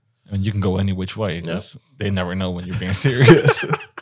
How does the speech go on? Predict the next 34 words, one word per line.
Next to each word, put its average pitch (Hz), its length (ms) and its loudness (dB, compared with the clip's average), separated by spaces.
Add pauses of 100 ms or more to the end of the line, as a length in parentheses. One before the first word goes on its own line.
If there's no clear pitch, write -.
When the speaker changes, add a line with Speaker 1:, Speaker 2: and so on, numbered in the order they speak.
(880)
Speaker 1:
And - 120 4
she's 294 240 2
sarcastic 147 640 -2
too, - 280 -8
so - 460 -10
Speaker 2:
Yeah, 175 280 -6
for - 160 -14
Speaker 1:
I 135 80 -4
got, - 160 -6
Speaker 2:
sure. - 80 -12
Speaker 1:
I 131 80 -4
got 120 240 -4
lucky, 110 300 -6
and 92 100 -8
I 92 80 -10
think - 180 -12
we 117 120 -6
share 101 480 -4
that 95 200 -4
in 95 120 -10
common 92 680 -4 (1000)
outside 95 380 -2
of 85 100 -6
other 90 180 -4
things. 92 460 -8
Like, 90 260 -10
um, 90 480 -12 (380)
<sighs> 107 440 -10
uh, 92 160 -8
we 95 100 -10
both 95 240 -6
value 92 300 -6
family, 87 600 -10 (500)
right? 92 260 -10